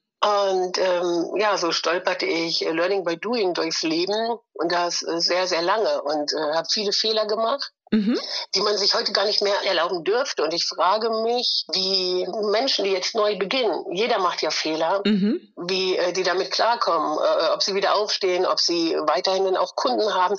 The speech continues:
Speaker 1: Ich finde das hochinteressant, äh, was jetzt gerade so sich entwickelt. Wir haben so, so viele Hundetrainer, Hundeschulen und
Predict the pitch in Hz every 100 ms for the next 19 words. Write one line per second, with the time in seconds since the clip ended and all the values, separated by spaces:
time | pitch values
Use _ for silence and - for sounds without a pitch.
0 | - 240 - 285 - 220 - - 277 277
1 | - 220 254 220 - 190 185 170 - -
2 | 190 185 175 - 165 - - 165 156 160
3 | 156 143 147 147 139 147 143 - 175 196
4 | 202 185 294 262 220 240 - - 262 220
5 | 262 247 208 - 233 220 208 254 254 214
6 | - 208 220 220 - - - _ _ _
7 | - 196 190 185 -